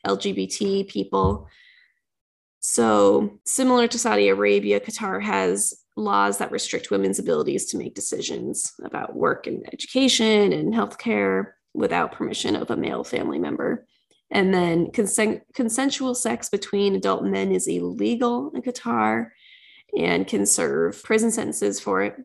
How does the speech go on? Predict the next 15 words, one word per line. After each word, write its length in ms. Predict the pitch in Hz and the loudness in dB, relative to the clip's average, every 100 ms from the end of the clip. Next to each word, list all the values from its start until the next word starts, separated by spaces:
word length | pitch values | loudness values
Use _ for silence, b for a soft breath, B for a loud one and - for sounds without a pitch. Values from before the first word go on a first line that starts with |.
| _ | _
And 480 | 202 98 - 175 202 - | -2 0 0 -2 -4 -2
many 420 | 202 202 208 202 - | 0 4 6 4 4
L 140 | 220 | 0
G 140 | 214 | 0
B 140 | 208 202 | -2 -2
T 220 | - 196 | -4 -6
Q 640 | 196 220 202 202 196 196 202 | -2 2 6 8 10 8 8
people 400 | 294 277 269 240 | 4 6 4 6
there 400 | 208 226 269 254 | 6 4 4 2
have 180 | 247 220 | 2 2
been 120 | 196 | 0
describing 580 | 208 - - - - 208 | 0 -4 -6 -4 -4 -2
beaten, 320 | 233 233 233 | 0 2 2
harassed, 800 | 214 190 - 202 208 214 214 - | 2 -4 -2 0 2 0 0 -2
and 180 | - - | -4 -10